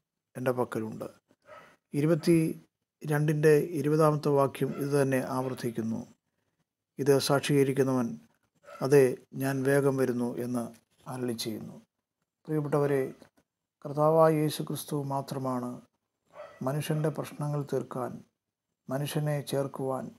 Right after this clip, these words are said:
വിശ്വാസിയെ ചേർക്കുവാൻ വേഗം വരുന്നു എന്ന് പറഞ്ഞിട്ടുള്ള ഏക വ്യക്തി. ആ,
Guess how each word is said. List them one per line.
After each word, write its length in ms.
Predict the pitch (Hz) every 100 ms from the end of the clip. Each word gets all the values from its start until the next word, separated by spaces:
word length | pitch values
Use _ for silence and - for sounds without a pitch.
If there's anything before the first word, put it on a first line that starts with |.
| -
വിശ്വാസിയെ 640 | 127 156 151 156 160 143
ചേർക്കുവാൻ 640 | 135 131 131 - 131 123 - _ _ _ _ _ _ 127
വേഗം 360 | 139 147 151 139
വരുന്നു 360 | 135 135 143 139
എന്ന് 340 | 127 131 131 120 - _ _ _ _ - -
പറഞ്ഞിട്ടുള്ള 600 | 127 127 131 - 120 120 - - 117
ഏക 240 | 123 127 120
വ്യക്തി. 400 | 113 110 - 113 - _ _ _ _ _ _ _
ആ, 100 | 139